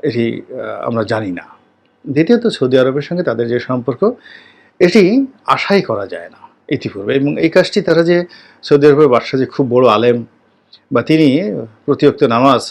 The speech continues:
জামাতে আদায় করেন এবং নামাজে ডাক দিলে তিনি পৃথিবীর কোনো কাজ করেন না, এটাও নয়। মূল ব্যাপারটা হলো মিস্টার বাইডেনকে একটা শিক্ষা দেওয়ার জন্য। একইভাবে ব্লিংকেনও মোহাম্মদ বিন সালমান, মানে যিনি যুবরাজ রয়েছেন, তার সাথে দেখা করতে গিয়ে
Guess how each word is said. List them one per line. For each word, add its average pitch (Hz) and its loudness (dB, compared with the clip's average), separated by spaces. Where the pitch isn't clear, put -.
জামাতে 120 0
আদায় 117 2
করেন 117 -2
এবং 117 -2
নামাজে 120 0
ডাক 113 0
দিলে 117 -6
তিনি 113 -8
পৃথিবীর 120 -8
কোনো 127 -6
কাজ 117 -4
করেন 123 0
না, 117 -4
এটাও 135 0
নয়। 78 -14
মূল 160 4
ব্যাপারটা 131 -2
হলো 165 -4
মিস্টার 123 -4
বাইডেনকে 104 -6
একটা 208 -4
শিক্ষা - -12
দেওয়ার 90 -10
জন্য। 82 -20
একইভাবে 196 2
ব্লিংকেনও 139 2
মোহাম্মদ 143 2
বিন 135 -2
সালমান, 120 -6
মানে 120 -4
যিনি 110 -6
যুবরাজ 107 -4
রয়েছেন, 123 -6
তার 123 -2
সাথে 143 -2
দেখা 120 -4
করতে 117 -6
গিয়ে 143 -2